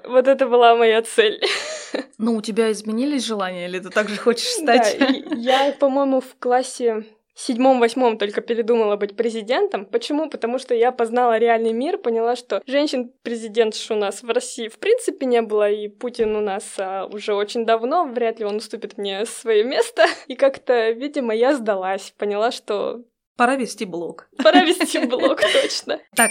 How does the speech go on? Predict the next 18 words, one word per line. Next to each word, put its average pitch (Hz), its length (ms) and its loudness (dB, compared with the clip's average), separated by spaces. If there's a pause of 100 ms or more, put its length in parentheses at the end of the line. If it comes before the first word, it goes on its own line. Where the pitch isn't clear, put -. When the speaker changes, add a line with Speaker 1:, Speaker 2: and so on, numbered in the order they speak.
(160)
Speaker 2:
третий 254 420 -2
вопрос. 190 540 -6
М, 196 420 -8
а 208 120 -4
помнишь 269 600 -4
слова, 220 720 -2
которые 214 560 -6 (120)
изменили 190 840 -6 (200)
твою 185 300 -10
жизнь? 165 280 -12 (300)
Speaker 1:
Не 370 160 0
помню. 214 720 -4 (300)
Не 294 140 -8
знаю. 196 520 -12
Speaker 2:
Возможно, 233 420 -2
они 220 120 -2
ещё 220 180 -6
предстоят. 208 680 -8